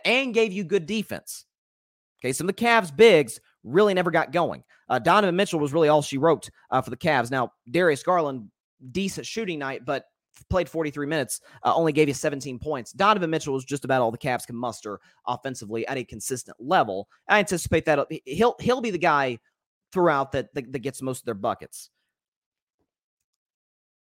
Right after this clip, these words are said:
I still think Cleveland wins this series, but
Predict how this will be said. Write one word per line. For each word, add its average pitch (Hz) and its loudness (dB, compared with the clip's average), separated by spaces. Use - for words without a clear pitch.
I 151 4
still 214 2
think 214 -6
Cleveland 180 -2
wins 165 -4
this 147 -8
series, 151 -2
but 131 0